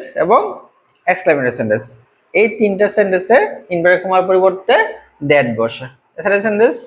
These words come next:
inverted কমার পরিবর্তে that, অপটেটিভ সেন্টেন্স that, এক্সক্লেমেটরি সেন্টেন্স inverted comma, inverted কমার পরিবর্তে that বসে। তার মানে বাকি রইল কি?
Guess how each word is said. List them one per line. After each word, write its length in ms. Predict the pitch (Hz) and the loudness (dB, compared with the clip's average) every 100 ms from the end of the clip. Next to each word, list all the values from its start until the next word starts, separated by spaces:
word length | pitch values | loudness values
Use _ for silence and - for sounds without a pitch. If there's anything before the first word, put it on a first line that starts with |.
| - | -10
inverted 280 | 165 175 185 | 0 2 4
কমার 160 | 180 | 2
পরিবর্তে 100 | 180 | 2
that, 240 | 156 156 160 - _ _ _ _ _ - | 2 2 2 -10 _ _ _ _ _ -8
অপটেটিভ 260 | 175 196 | 0 0
সেন্টেন্স 340 | 226 214 233 - | 2 4 4 2
that, 340 | - 139 139 143 - | -4 2 4 2 -2
এক্সক্লেমেটরি 380 | 180 - 190 190 | -8 -4 -2 0
সেন্টেন্স 280 | 190 208 226 | -2 -2 -4
inverted 400 | - 143 147 165 | -6 -10 -6 -2
comma, 140 | 175 175 - _ _ _ _ | -4 -6 -16 _ _ _ _
inverted 520 | 160 147 175 190 190 | 2 2 2 0 -6
কমার 200 | 190 185 | -2 0
পরিবর্তে 460 | 180 185 185 185 - 403 - - _ - | 2 2 0 0 0 0 -2 -14 _ -4
that 180 | 139 127 113 | 0 0 0
বসে। 280 | 110 120 - - _ _ _ _ _ _ _ _ _ _ | -4 -4 -8 -18 _ _ _ _ _ _ _ _ _ _
তার 120 | 160 | -2
মানে 140 | 190 202 | 0 0
বাকি 340 | 185 180 233 | 0 2 2
রইল 280 | 214 202 202 | 2 2 -2
কি? 320 | 285 392 - | -2 -2 -4